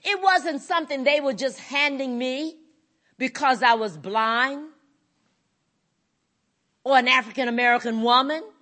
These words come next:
I earned the position. And so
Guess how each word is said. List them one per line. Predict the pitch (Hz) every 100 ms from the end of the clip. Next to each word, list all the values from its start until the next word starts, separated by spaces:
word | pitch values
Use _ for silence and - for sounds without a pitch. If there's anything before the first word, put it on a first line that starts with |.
| _ _ _ _ _ 226
I | 240 254 - 262
earned | 285 277 262 226 214 214 220 190 _ _ _ _ _ _ _ _ _ _ _ _ _ _
the | 156 214
position. | - 202 156 151 233 - 175 - _ _ _ _ _ _ _ _ _ _ _ _ _ _ -
And | 175 170
so | - - 247 214 175 143 131 123